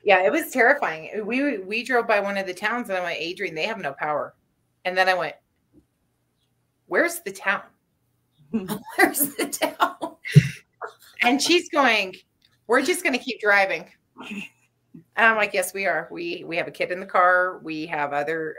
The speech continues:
Speaker 1: other <laughs> people that we need to get home to.
Speaker 2: Wow.
Speaker 1: We just need to keep driving." But I,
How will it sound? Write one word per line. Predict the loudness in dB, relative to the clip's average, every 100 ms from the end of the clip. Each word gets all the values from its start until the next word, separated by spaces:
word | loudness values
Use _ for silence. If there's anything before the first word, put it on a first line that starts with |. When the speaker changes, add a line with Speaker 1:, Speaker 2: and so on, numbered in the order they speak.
| -8
Speaker 1:
other | -4 -4 -4 -4 -4 -10
<laughs> |
people | -14 -8 -6
that | -4 -6
we | -10
need | -10
to | -4
get | -2 0
home | -2 -6
to. | -8
Speaker 2:
Wow. | -8 -8
Speaker 1:
We | -12 -18
just | -20 -14
need | -14
to | -10
keep | -10 -4
driving." | -2 -2 -6 -16 _ _ _ _ _ _ _ 6
But | 8 8
I, | 6